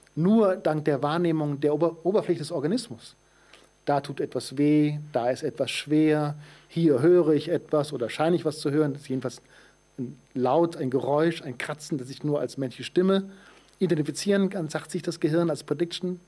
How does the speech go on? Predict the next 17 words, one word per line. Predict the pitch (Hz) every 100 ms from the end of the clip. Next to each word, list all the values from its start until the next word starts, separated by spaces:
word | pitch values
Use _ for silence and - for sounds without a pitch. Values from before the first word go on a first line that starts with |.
| _ -
Machine. | 165 - 196 202 202 -
Ja? | 165 - - - - - _
D-, | 156
der | 175
dauernd | 170 165 220 220 220
mit, | 175 165
die | 160
wird | 165
dauernd | 190 220 196
mit, | 175 - -
das | -
Gehirn | 170
wird | 175 170
dauernd | 170 202
mit | 151
Reizen, | 143 131 175 214 - 196 190 190
äh, | 170 175